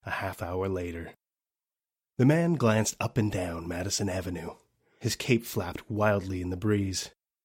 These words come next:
He half expected the guy to spread his cape and fly away. Instead, he removed a cigarette from a silver case, lit it,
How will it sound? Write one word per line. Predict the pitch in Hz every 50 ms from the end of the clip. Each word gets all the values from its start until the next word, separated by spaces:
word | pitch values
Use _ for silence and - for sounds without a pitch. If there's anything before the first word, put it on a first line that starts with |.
| _ _ _ _ _ _ -
He | 127
half | 120 135 202 220 -
expected | - 151 - - - - 101 - - 110 95
the | 92 104
guy | 95 107 98 95 95
to | 98 98 95 92 90
spread | - - - - 139 143 147 110
his | 92 98 92
cape | - - - 104 98 95 - 110
and | 98 95
fly | - - 131 127 117 107
away. | 101 98 107 127 135 123 101 90 - - _ _ _ _ _ _ _ _ _ _
Instead, | - 117 113 - - 190 185 190 185 170 156 - _
he | - 156 165
removed | 156 143 131 127 127 120 - 104
a |
cigarette | - - - 131 110 117 117 120 120
from | - - 107 98
a |
silver | - - - 123 110 113 123
case, | 113 - 113 107 104 101 - - - - _ _ _ _
lit | - 117 131 131
it, | 139 143 135 -